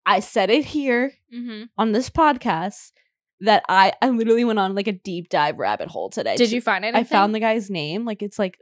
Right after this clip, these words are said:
Speaker 1: Liam Greer. But
Speaker 2: Okay.
Speaker 1: you Google him, there's, like, no photos of him. But it was, like, secret farewell dinner,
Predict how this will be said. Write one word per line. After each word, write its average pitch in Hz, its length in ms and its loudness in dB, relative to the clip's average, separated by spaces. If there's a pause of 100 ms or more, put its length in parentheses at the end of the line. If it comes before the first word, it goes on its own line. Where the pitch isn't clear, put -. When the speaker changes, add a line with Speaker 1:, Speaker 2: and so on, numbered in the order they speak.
Speaker 1:
Liam 190 500 -6
Greer. 202 720 -4 (260)
But 220 120 0
Speaker 2:
Okay. 220 240 -2
Speaker 1:
you 220 100 -2
Google 214 320 0
him, 247 180 0
there's, 208 180 -2
like, 190 180 -4
no 190 240 0
photos 196 380 -2
of 170 80 -6
him. 160 160 -6
But 170 80 -2
it 160 60 0
was, 180 120 -6
like, 180 160 -4
secret 233 580 -4
farewell 220 460 0
dinner, 233 500 -2